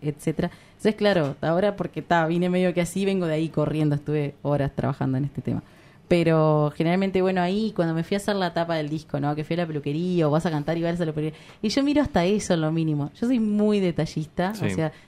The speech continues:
Speaker 1: de mirar así el, el, el sentimiento de la persona. No sé, para mí algo hecho con amor hace totalmente la diferencia.
Speaker 2: Eso es fundamental, ¿no? Yo
Speaker 1: Sí.
Speaker 2: hace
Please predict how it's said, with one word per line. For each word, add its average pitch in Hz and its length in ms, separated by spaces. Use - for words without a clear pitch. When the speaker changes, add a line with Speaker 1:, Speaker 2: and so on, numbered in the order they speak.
Speaker 1:
de 170 80
mirar 180 420
así 185 380
el, 139 320
el, 139 280
el 147 140
sentimiento 156 760
de 139 80
la 131 140
persona. 135 520
No 175 140
sé, 170 240
para 165 220
mí 208 260
algo 196 220
hecho 202 200
con 156 160
amor 170 440
hace 175 380
totalmente 175 560
la 143 40
diferencia. 131 600
Speaker 2:
Eso 113 160
es 110 60
fundamental, 95 580
¿no? 104 200
Yo 113 140
Speaker 1:
Sí. 101 120
Speaker 2:
hace 110 280